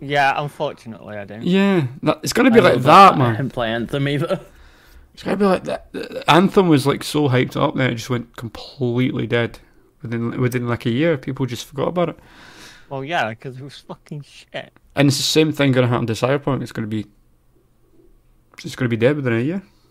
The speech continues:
Speaker 2: Like, I really don't
Speaker 1: Hmm.
Speaker 2: see this game recovering. Like, anything, anything that comes out from C D Projekt Red, it's gonna be, like, red flags.
Speaker 1: Yeah.
Speaker 2: Red flags.
Speaker 3: All right, I've got it. I've got that tournament thing up.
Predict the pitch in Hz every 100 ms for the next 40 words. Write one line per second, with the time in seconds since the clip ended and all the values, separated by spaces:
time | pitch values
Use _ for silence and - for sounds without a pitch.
0 | _ _ _ _ _ _ _ - _ _
1 | _ _ 113 123 120 120 139 139 113 120
2 | 120 - 120 110 107 117 123 110 - _
3 | - - - - _ _ 127 127 - 147
4 | 196 - 233 220 139 131 123 135 160 165
5 | 156 135 - 131 113 117 147 127 110 -
6 | 117 110 113 110 110 107 120 - - 117
7 | 107 110 117 113 107 - 120 110 104 -
8 | _ _ _ _ _ _ _ _ _ 120
9 | 98 98 - - 143 117 104 110 107 -
10 | _ _ _ _ _ _ - 127 123 113
11 | - 123 131 123 113 - 139 _ _ _
12 | - 131 135 127 123 - 135 127 117 -
13 | 113 107 104 104